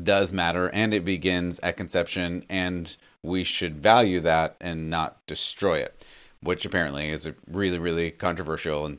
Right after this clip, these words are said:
terrible claim to do, which the church has believed for two thousand years, if you don't count all the Judeo, uh, roots before that.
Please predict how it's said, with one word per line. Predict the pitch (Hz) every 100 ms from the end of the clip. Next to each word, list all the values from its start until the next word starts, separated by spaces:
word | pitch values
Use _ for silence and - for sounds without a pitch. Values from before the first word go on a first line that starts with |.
| _
terrible | - 92 85 76 69
claim | - 87 80 76 -
to | 90
do, | 127 87 82 -
which | 85 - - - -
the | 80
church | 90 78 - -
has | 90 76 - - _ _ _ _
believed | 82 76 73 -
for | - 78 - -
two | 82
thousand | 71 58 69 85
years, | 98 82 - - - - _
if | - 107
you | 92
don't | 90 -
count | 95 80 76
all | 82
the | 78
Judeo, | 78 80 90 80 76 - - - -
uh, | 65 64 52 - -
roots | - 90 82 -
before | - - 101 95
that. | 64 -